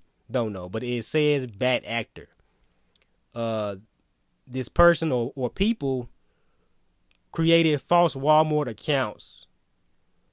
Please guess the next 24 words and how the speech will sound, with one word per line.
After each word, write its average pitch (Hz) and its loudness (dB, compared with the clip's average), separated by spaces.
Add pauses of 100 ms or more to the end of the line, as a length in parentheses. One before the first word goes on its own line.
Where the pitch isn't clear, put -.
(480)
and 120 -6
with 139 0
the 135 -2
intent 131 -4
to 131 -4
offend 135 -2
i-, 127 -8
its 123 -8
customers 123 -4
by 110 -4
using 117 -4
this 110 -6
very, 120 -2
uh, 104 -4
racist 110 -8
language 113 -6 (400)
in 131 -4
these 123 -2
emails. 107 -2
Uh, 101 -8
this 117 -6
is 120 -10
what 107 -8
happened. 101 -8